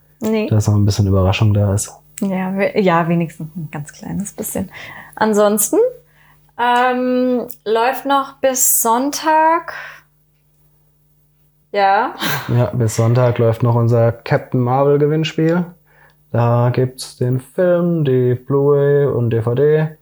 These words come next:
Speaker 2: eine Lunchbox.
Speaker 1: Die Lunchbox ist cool.
Speaker 2: Ja, und so diese Handy-Clip-Dinger, wie heißen die?
Speaker 1: Smartphone Ring.
Speaker 2: Smartphone Ring.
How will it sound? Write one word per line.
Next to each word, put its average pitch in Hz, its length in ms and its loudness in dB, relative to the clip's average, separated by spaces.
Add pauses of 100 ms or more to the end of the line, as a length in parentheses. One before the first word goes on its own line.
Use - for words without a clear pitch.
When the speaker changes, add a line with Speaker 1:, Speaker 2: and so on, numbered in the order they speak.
(500)
Speaker 2:
eine 107 400 2
Lunchbox. 170 1000 -2 (840)
Speaker 1:
Die 208 60 -6
Lunchbox 185 580 -4
ist - 160 -20 (120)
cool. 180 180 0
Speaker 2:
Ja, 117 520 2 (100)
und 110 1200 2 (840)
so 110 340 2
diese 110 320 0
Handy-Clip-Dinger, 143 1500 2
wie 131 140 0
heißen 131 320 2
die? 131 200 2 (800)
Speaker 1:
Smartphone 392 600 -2
Ring. 233 500 0
Speaker 2:
Smartphone 120 680 0
Ring. 117 340 2